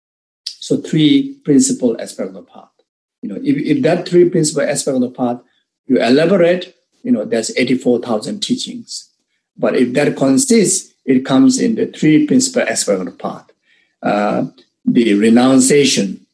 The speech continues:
you know, the mind of detachment, mind of renou-, renouncing,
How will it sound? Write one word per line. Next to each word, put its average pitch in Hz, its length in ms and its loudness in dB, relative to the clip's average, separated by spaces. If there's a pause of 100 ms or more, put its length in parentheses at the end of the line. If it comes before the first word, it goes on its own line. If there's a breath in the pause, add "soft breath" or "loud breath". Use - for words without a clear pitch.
(120)
you 117 100 -16
know, 98 160 -8
the 101 100 -10
mind 123 520 2
of 104 240 -2
detachment, 135 680 -6 (180)
mind 120 400 2
of 107 80 -2
renou-, 107 480 -6
renouncing, 131 800 2